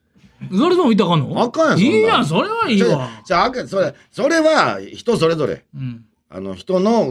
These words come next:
Speaker 1: 夫婦のルールを決めたらあかん。
Speaker 2: 全然分かってんの、
Speaker 1: 人が。
Speaker 2: お前。ガールズバーでローションの特許持ってる人なんかいるわけないの？そこや、まずつかなあかんとこは。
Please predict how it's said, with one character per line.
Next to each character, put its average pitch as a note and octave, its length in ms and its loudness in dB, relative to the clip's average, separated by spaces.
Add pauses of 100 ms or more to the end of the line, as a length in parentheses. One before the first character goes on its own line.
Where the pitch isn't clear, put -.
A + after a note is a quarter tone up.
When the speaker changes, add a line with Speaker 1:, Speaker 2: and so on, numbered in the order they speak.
Speaker 1:
夫 D3 260 0
婦 B2+ 80 -4
の A#2+ 120 -4
ル C#3 100 0
ー E3 80 2
ル D3+ 80 0
を B2+ 60 0
決 G2+ 140 -10
め G#2+ 80 -4
た F2 100 -12
ら E2+ 40 -8
あ - 20 -20
か F#2 140 -14
ん。 - 20 -18
Speaker 2:
全 G3 160 -2
然 G#3 160 -2
分 - 60 -6
か B3 80 -2
っ G3+ 40 -6
て A3 120 -4
ん D#3 40 -2
の、 C3 100 -4
Speaker 1:
人 A#2 60 -12
が。 B2 60 -6
Speaker 2:
お - 20 -10
前。 B2 120 -16 (600)
ガ F3 80 -2
ー B3+ 100 0
ル C4+ 100 -2
ズ B3 160 -4
バ C4 120 0
ー A3 80 0
で C3 140 -4
ロ F#3 200 -2
ー B3 60 0
シ G3 80 -4
ョ - 20 0
ン C#3+ 40 0
の C3 60 -2
特 G3+ 180 -10
許 - 80 -6
持 C3 100 -2
っ - 20 -6
て - 60 -14
る D3 40 -2
人 C#3+ 120 -8
な C3 60 -4
ん - 40 -10
か A2 40 -14
い D3 40 -2
る G#3+ 80 -4
わ D4 80 -2
け G#3 80 -2
な A2+ 120 -6
い G3+ 40 0
の？ A#3+ 120 -2 (960)
そ - 160 -6
こ C#4+ 160 0
や、 E4 60 4
ま F#3+ 140 2
ず C#3+ 100 -4
つ C3+ 80 -14
か F#3 120 0
な D3+ 100 2
あ C#3+ 40 0
か D3+ 120 0
ん - 20 -2
と D#3 80 0
こ C#3+ 140 2
は。 A2+ 200 -8